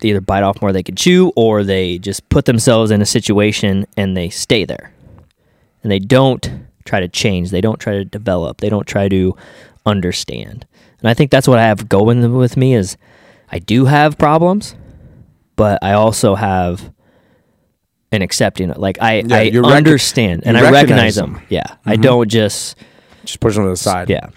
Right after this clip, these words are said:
Speaker 2: You realize when you're getting to that point. And you took the time and you, you know, you took the last year off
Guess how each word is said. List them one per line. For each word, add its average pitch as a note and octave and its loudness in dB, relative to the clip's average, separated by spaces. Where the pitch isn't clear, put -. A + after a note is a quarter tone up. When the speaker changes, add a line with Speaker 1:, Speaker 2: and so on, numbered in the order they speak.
Speaker 2:
You A2 2
realize G2+ 2
when G2+ -2
you're F#2 -2
getting F#2 -4
to F#2+ -8
that F#2 -4
point. F#2+ -6
And D3+ 4
you C#3 2
took C#3+ 0
the B2+ 0
time A#2 0
and G2 -2
you, G2+ -2
you G2+ -2
know, G2+ 0
you G#2 -2
took G#2+ -2
the G#2 0
last G2+ -2
year G2+ 2
off F#2+ -2